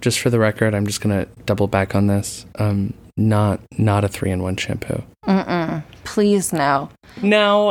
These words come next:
Speaker 1: if any of this didn't necessarily sit well with you, and
Speaker 2: Sorry.
Speaker 1: <laughs> very sorry. And, uh, we're more than happy to, uh, take your grievances, uh, in our email inbox.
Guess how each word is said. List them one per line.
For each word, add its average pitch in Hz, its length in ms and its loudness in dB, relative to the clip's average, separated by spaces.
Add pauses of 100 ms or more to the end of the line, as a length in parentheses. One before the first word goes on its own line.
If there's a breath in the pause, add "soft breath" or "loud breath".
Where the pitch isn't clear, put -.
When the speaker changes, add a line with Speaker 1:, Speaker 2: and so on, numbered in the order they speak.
Speaker 1:
if 190 400 0
any 208 260 0
of 185 120 -2
this 190 300 -4
didn't 180 440 -8
necessarily 165 600 -6
sit 156 200 -6
well 131 180 -4
with 151 180 -8
you, 156 180 -10 (520)
and 139 220 -2
Speaker 2:
Sorry. 170 560 2
Speaker 1:
<laughs> - 20 -2
very 156 920 2
sorry. 120 420 0 (300 loud breath)
And, 165 340 2
uh, 147 420 2
we're 143 140 -2
more 139 460 0
than 139 200 -2
happy 131 640 -8 (280)
to, 131 480 0
uh, 120 280 -2
take 127 220 -4
your 113 100 0
grievances, 113 600 0 (460 loud breath)
uh, 123 380 2
in 127 140 0
our 120 160 0
email 151 340 2
inbox. 120 600 -2